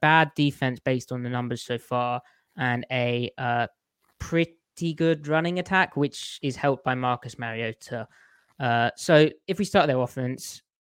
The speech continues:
you know, Kyle Pitts and then Drake London is just two crazy mismatches in terms of just height, weight, speed. And it's, what I was saying with Tyre yesterday is, like,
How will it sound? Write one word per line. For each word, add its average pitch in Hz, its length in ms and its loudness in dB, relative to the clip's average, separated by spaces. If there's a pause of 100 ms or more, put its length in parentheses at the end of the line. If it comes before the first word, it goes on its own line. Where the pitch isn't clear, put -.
(120)
you 147 100 2
know, 123 160 2
Kyle 156 340 6
Pitts - 680 -2
and 135 180 0
then 127 120 0
Drake 131 260 2
London 123 380 2
is 120 120 -8
just - 180 -14
two 131 180 -4
crazy 123 360 0
mismatches 127 880 -10 (680)
in 127 80 -6
terms 123 260 -2
of 120 80 -6
just 120 160 -10
height, 131 220 2
weight, 123 160 -2
speed. 123 520 -2 (100)
And 123 240 0
it's, - 320 -10 (540)
what 143 160 2
I 131 40 2
was 131 100 -4
saying 127 280 0
with 117 120 -6
Tyre 156 320 4
yesterday 135 540 2
is, 120 140 -2
like, 123 380 -2